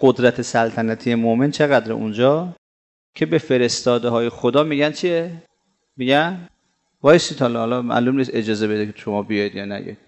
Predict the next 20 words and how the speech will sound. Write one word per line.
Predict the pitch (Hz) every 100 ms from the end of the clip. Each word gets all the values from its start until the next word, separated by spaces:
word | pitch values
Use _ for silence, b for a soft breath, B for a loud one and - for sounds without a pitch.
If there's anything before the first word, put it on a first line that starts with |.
| _ _ _ _ _ -
هزار | 123 120 147 180
تا | 180
فرشته | 156 139 127 156
آمدن | 147 135 156
از | 180 170
طرف | 170 170
خدا. | 175 - 175 185 190 _ _ _ _ _ _
مؤمن | 135 139 175
اونجا | 190 151 180
سلطنتی | - - 139 131 139 147 190 208
داره | 185 190 190
که | 185 185 190 185
می‌تونه | 190 - 156 135
به | 127
نماینده | 127 123 123 123 120
های | 123 123
خدا | - 127 147
بگه | 165 160
که | 160
چی؟ | 147 175 180 208 185